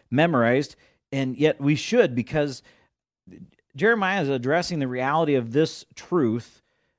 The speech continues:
uh, that James is now addressing i-, in, in the church. And this is what he says, Jeremiah seventeen nine, "The heart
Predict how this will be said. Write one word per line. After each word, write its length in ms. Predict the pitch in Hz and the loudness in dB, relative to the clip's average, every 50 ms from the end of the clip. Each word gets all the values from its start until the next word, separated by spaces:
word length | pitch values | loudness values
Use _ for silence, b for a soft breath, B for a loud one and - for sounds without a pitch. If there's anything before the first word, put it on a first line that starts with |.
| _ - | _ -16
uh, 260 | - 110 113 113 113 | -12 -10 -8 -8 -8
that 200 | 98 123 131 110 | -6 -6 -6 -6
James 440 | 113 107 127 156 190 226 240 214 151 | -4 -4 -2 0 0 2 2 2 2
is 120 | 143 131 107 | 0 0 0
now 220 | 120 123 120 120 | 0 0 0 0
addressing 680 | 113 107 98 110 110 110 104 - - 113 110 110 123 127 - - | 0 0 0 0 -2 -2 -4 -6 -8 -6 -6 -4 -6 -8 -10 -10
i-, 140 | 131 127 - - | -10 -10 -10 -8
in, 240 | 143 139 135 131 | -8 -8 -8 -8
in 220 | 110 - 139 131 127 | -8 -6 -6 -4 -4
the 60 | 120 | -6
church. 500 | 90 - - 208 - - - - - - b b b b b | -8 -8 -8 -6 -6 -6 -8 -10 -12 -20 b b b b b
And 320 | - 127 131 131 127 117 127 | -6 -4 -4 -4 -4 -4 -4
this 120 | 151 185 | -4 -4
is 80 | 175 - | -2 -2
what 100 | 180 190 | -2 -2
he 60 | 160 | 0
says, 280 | 135 - 147 113 95 101 | 0 0 -2 -2 -2 -4
Jeremiah 340 | 110 156 170 180 180 170 156 | -2 -2 -2 0 0 -2 -2
seventeen 420 | - 175 165 160 131 - 160 151 | 0 0 -2 -2 -4 -6 -4 -2
nine, 240 | 143 131 117 98 95 | -2 -2 -2 -2 -2
"The 120 | 87 139 | -2 -4
heart 520 | 131 95 92 185 202 220 220 - - - | -4 -2 -2 0 0 0 0 -2 -6 -18